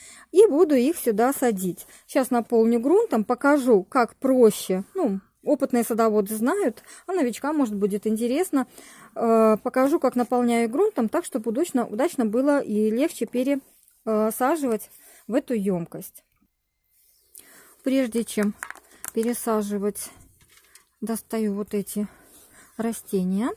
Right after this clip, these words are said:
Так, надо будет мне всё-таки пометить, где у меня какой сорт будет высажен в эту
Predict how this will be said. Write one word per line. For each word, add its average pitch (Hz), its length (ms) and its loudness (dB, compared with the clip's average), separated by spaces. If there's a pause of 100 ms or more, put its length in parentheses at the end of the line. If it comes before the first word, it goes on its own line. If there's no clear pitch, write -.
(220)
Так, - 440 -14
надо 202 260 -4
будет 196 280 -8
мне 202 180 -2 (1040)
всё-таки 208 360 -6
пометить, 214 520 0
где 202 180 -2
у 226 40 0
меня 226 140 0
какой 214 320 -6
сорт 262 260 -6
будет 202 320 -6
высажен 214 480 -4 (440)
в 208 200 -4
эту 220 360 0